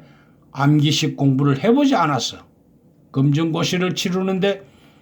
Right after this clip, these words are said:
점수는 천재로서의 인정받기 어려울 정도로 형편없이 낮았다고 합니다. 언론과 여론은 자신들이 줄 서서 배운 오엑스 생각으로 평가하면서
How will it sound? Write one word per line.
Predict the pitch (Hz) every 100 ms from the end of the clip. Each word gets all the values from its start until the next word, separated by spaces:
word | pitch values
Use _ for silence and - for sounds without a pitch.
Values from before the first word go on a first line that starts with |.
| _ _
점수는 | 165 185 156 190 190 160
천재로서의 | - 180 185 185 185 185 175 -
인정받기 | 175 170 170 165 170 147 165
어려울 | 147 156 156 147 139
정도로 | 151 143 143 131 - _ _ _ _
형편없이 | 190 254 262 254 240 - 240
낮았다고 | 196 185 185 - 180 175
합니다. | 131 101 82 - _ _ _ _ _ _ _ _ - _ _ _ _ _ _ _ _ - _ _ _ _ _ _ _ _ _
언론과 | 165 175 175 180 175 170 170 156
여론은 | 160 170 165 151 143 - _ _ _ _ _ _ _ _
자신들이 | - 175 - 202 190 202 202
줄 | 196 208
서서 | - 202 208 202
배운 | 202 202 - - _ _ - _ _ _ _ _ _ _ _ -
오엑스 | 175 196 202 - 202
생각으로 | - 196 185 185 185 190 -
평가하면서 | 190 185 185 180 185 165 185 160